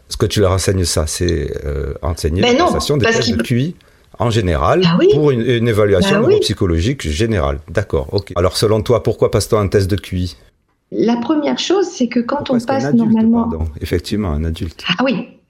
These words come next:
Speaker 2: Parce que pour les enfants, globalement, souvent, ça va être des objectifs éducatifs,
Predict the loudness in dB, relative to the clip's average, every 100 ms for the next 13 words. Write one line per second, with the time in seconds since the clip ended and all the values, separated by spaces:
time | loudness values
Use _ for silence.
0 | _ _ -2 0 0 0 0 0 0 2
1 | 0 -2 -2 0 -2 0 0 2 2 4
2 | 2 2 2 0 -2 -8 -2 2 4 2
3 | 0 -6 -16 -20 -16 -2 0 2 2 0
4 | -2 -2 0 2 2 2 0 -2 -6 -8
5 | -2 0 2 0 0 -2 -4 -8 -12